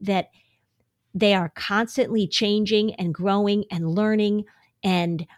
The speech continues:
they're gonna have some big disappointments. They're gonna have some great successes. And this college admissions process is just one of the journeys through life where you're gonna figure things out, where you're gonna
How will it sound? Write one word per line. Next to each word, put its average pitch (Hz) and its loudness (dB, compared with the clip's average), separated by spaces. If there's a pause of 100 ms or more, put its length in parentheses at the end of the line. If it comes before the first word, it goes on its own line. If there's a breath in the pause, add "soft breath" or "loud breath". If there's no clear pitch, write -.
(120)
they're 220 4
gonna 226 2
have 202 0
some 165 -2
big 220 0
disappointments. 208 -4
They're 202 0
gonna 202 0
have 185 0
some 170 -6
great 202 -4
successes. 190 -6 (320 soft breath)
And 190 2
this 180 -2
college 262 0
admissions 220 -2
process 170 -6 (340)
is 190 0
just - -2
one 220 4
of 220 2
the 190 2
journeys 254 0
through 247 -4
life 180 0
where 185 -2
you're 180 0
gonna 165 -2
figure 240 0
things 233 -2
out, 202 2
where 180 -6
you're 185 0
gonna 214 0